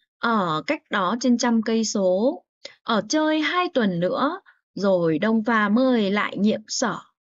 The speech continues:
Lúc từ biệt, họ quyến luyến nhau như một cặp tình nhân, tình huynh đệ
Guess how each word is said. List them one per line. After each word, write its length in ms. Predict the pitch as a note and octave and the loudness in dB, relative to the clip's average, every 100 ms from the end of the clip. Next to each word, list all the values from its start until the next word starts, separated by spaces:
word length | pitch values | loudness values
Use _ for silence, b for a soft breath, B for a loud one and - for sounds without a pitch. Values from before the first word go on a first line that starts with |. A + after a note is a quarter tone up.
| - B B | -20 B B
Lúc 180 | E4+ A4+ - | -2 -2 0
từ 220 | C#4+ G#3 | 0 2
biệt, 280 | F3 G3 F3+ _ _ _ _ | 0 0 -2 _ _ _ _
họ 480 | - A#3+ G#3 D3+ - | -2 0 0 -2 -4
quyến 180 | G#3+ A3 | 0 2
luyến 340 | B3 A3+ A#3+ | 4 4 4
nhau 280 | C#4 C#4+ C#4+ D#4+ | 4 2 2 0
như 100 | F#4+ | 2
một 260 | C4+ - | 0 0
cặp 120 | A3+ G#3+ _ | -6 -8 _
tình 320 | A3+ F#3+ E3 | -2 0 0
nhân, 400 | A#3 C#4 C4+ C4 B B B _ | 2 4 2 0 B B B _
tình 320 | B3 F#3+ D3+ D#3+ | 2 2 0 0
huynh 220 | A3 G#3+ | 2 2
đệ 240 | G#3+ - | 0 -2